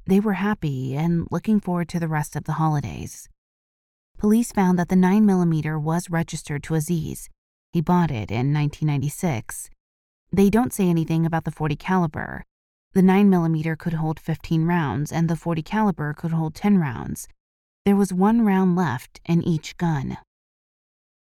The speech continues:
Nazreen was shot once in the head. Nona, Ali, Sara, and Zora were shot multiple times in the head. Muhammad was shot multiple times in the head, chest, and stomach.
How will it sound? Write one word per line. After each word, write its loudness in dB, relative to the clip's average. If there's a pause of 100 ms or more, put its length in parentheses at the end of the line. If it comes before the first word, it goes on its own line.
Nazreen 4
was -2
shot -2
once 2
in -2
the 0
head. -4 (360)
Nona, 2 (220)
Ali, -2 (160)
Sara, -2
and -2
Zora -4 (520)
were 2
shot 0
multiple 0
times -4
in -2
the -4
head. -6 (640)
Muhammad 2
was 0
shot -4
multiple -2
times -2
in 0
the 0
head, -2
chest, -6
and -2
stomach. -4